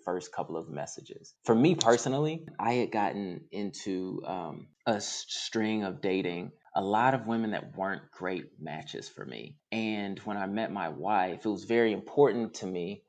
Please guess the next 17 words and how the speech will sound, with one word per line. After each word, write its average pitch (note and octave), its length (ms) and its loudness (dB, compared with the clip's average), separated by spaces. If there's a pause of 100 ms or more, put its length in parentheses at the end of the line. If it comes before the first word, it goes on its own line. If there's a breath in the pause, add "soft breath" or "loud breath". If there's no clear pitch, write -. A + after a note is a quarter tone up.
(120)
to G#2+ 220 2
filter B2 680 4
on G2+ 500 0 (280)
belief G#2 320 2
system. - 500 -6 (160)
So F#2+ 380 0 (320 loud breath)
I'm A2+ 540 4
a G2+ 100 4
Christian F#2+ 540 -2
and E2+ 140 -4
I E2+ 80 -2
wanted F2 300 -4
to E2+ 280 -2
date - 460 -4
another E2 280 -4
Christian. - 460 -8
So F2 340 -2